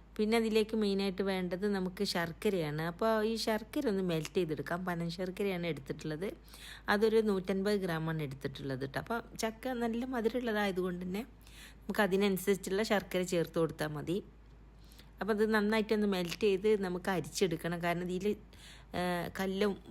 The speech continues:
ഇത് പൊടികളൊക്കെ ഉണ്ടാവും. അപ്പോൾ ഇത് അരിപ്പൊടിയിലേക്ക് നമ്മൾ ചെറുതായിട്ട് അരിഞ്ഞ് വെച്ചിട്ടുള്ള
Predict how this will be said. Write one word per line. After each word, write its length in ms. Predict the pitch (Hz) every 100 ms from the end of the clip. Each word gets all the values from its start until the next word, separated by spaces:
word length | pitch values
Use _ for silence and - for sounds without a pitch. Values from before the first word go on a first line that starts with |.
| - - 170
ഇത് 100 | 185 180
പൊടികളൊക്കെ 520 | 185 185 190 196 190 175
ഉണ്ടാവും. 300 | 147 156 202 - - - - - -
അപ്പോൾ 140 | 220
ഇത് 80 | 220 220
അരിപ്പൊടിയിലേക്ക് 680 | 220 208 233 233 233 233 247
നമ്മൾ 140 | 220 214 214
ചെറുതായിട്ട് 480 | 190 180 185 190 190
അരിഞ്ഞ് 240 | 180 180 180
വെച്ചിട്ടുള്ള 340 | 170 170 170